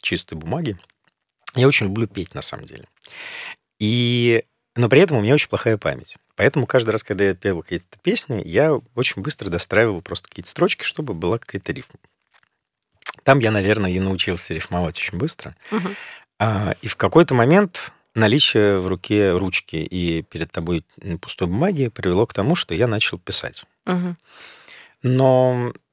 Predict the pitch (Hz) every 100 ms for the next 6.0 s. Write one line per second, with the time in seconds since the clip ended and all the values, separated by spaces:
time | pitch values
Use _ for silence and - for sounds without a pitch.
0 | _ - 110 113 - 190 165 - 110 151
1 | 123 110 - 101 92 95 - - 87 87
2 | 73 - - - 104 87 131 180 131 107
3 | - - 131 120 90 95 165 - 90 -
4 | 117 - 90 87 165 - 95 - 95 90
5 | 85 - 92 92 101 104 127 165 135